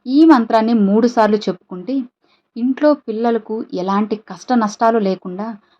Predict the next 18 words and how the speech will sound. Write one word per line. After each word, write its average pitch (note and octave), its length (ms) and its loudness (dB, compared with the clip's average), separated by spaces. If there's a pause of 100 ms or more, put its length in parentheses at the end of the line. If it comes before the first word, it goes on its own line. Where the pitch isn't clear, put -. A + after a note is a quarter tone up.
(200)
అలానే F#3+ 360 -6 (640)
సంతాన B3 380 4
ప్రాప్తి G#3+ 360 0
కలుగుతుంది. F3+ 560 -4 (920)
కుటుంబ G4 360 -2
క్షేమం A#3+ 440 2
కోసం G#3 500 0 (180)
ఈ F#3+ 120 -10
మంత్రాన్ని G#3 440 -2
చెప్పుకోవాలి. F3 640 -8 (600)
"ఓం B3 560 4 (180)
నమో A#3 340 4
నారాయణాయ B3 920 6
నమః" G#3+ 300 4 (880)
అనే F#3+ 180 -8
ఈ F3+ 140 -6
మంత్రాన్ని F#3 460 2
జపిస్తే F#3+ 480 -4